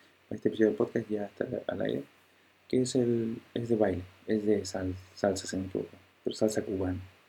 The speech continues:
Eh, no es, bueno, es de La Habana, es con la música folclórica como de La Habana, ¿no? De Cuba. Entonces, hay, hay momentos, giros, bailes que hago resaltar, por ejemplo, bra-, bailan en grupo,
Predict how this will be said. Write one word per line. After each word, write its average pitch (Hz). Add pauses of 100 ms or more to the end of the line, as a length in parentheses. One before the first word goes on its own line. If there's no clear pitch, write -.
(720)
Eh, 98 (100)
no 123
es, 143 (580)
bueno, 120
es 131
de 131
La 101
Habana, 104
es -
con 110
la -
música 127 (100)
folclórica 110
como 101 (180)
de 95
La 92
Habana, 92
¿no? 90 (540)
De 92
Cuba. 98 (500)
Entonces, 120
hay, - (140)
hay 135
momentos, 135
giros, 123
bailes 120 (220)
que 104 (420)
hago 117
resaltar, 117 (200)
por 117
ejemplo, 107 (160)
bra-, 113
bailan 107
en 95
grupo, 113